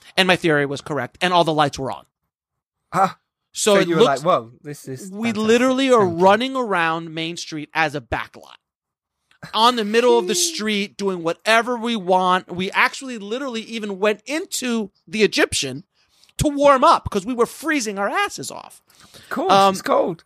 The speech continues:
Speaker 1: and we had to spend four dollars for coffee, but we still did. And,
Speaker 2: Right.
Speaker 1: uh, we're in
Speaker 2: Okay.
Speaker 1: the Egyptian. We actually have a, I had shot an interview there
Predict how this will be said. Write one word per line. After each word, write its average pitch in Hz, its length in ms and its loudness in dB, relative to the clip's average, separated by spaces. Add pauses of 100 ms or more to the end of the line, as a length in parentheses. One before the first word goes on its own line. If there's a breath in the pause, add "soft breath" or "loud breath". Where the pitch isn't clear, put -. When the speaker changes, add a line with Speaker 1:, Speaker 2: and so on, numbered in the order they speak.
(200 soft breath)
Speaker 1:
and 202 160 2
we 202 80 -2
had 208 120 0
to 220 60 -10
spend 208 180 -4
four 220 160 0
dollars 214 280 2
for 226 80 -12
coffee, 170 460 -8
but 196 100 0
we 220 100 -4
still 302 200 -4
did. 190 240 -6 (400 soft breath)
And, 208 400 4
Speaker 2:
Right. 214 60 2
Speaker 1:
uh, 208 180 2
we're 214 160 6
in 240 260 2
Speaker 2:
Okay. - 20 -4
Speaker 1:
the 285 120 4
Egyptian. 233 500 0
We 170 120 0
actually 170 240 -2
have 165 100 -4
a, - 120 -6
I 143 40 -2
had 156 160 -2
shot 170 220 -6
an 143 100 -8
interview 147 320 -6
there 127 240 -8